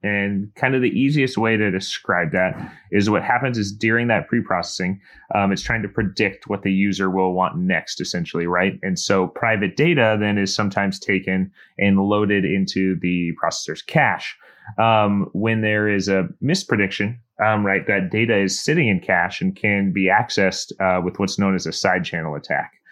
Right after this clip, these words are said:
Um, so, and that's mixed with some specific timing. So you can kinda see something here where someone will force, um,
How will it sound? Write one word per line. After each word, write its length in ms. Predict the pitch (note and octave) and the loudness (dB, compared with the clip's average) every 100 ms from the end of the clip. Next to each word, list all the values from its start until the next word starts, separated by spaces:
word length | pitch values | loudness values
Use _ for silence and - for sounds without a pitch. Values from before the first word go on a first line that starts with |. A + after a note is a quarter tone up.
| - - - | -20 -20 -2
Um, 340 | F#2+ F#2 F2+ F2 | 0 2 0 -2
so, 280 | - G2+ G2+ | 2 2 4
and 100 | A2+ | 2
that's 220 | A#2+ - | 0 0
mixed 400 | A#2 B2+ - - | 0 0 0 -2
with 100 | A2 | 0
some 200 | - G#2+ | 0 -2
specific 480 | G2+ G2 - G2 F#2+ | -2 -6 -4 -6 -4
timing. 400 | G#2 G2+ G2 F2 | -2 0 -2 -4
So 140 | - | -2
you 60 | A2+ | -2
can 100 | G#2+ | 0
kinda 180 | B2 G#2+ | -2 -4
see 300 | - A#2 G#2+ | -2 -2 0
something 360 | A#2 A2 G#2 | -2 0 -2
here 280 | G2+ G#2 G2+ | 0 2 2
where 260 | G2 G2 F#2 | 2 0 0
someone 380 | - A#2+ A2+ G2+ | 0 0 0 -2
will 100 | F#2 | -4
force, 560 | - A2 G#2 - - _ - _ - | 0 0 2 -2 -10 _ -20 _ -2
um, 360 | G#2 G2 F#2 | 2 2 0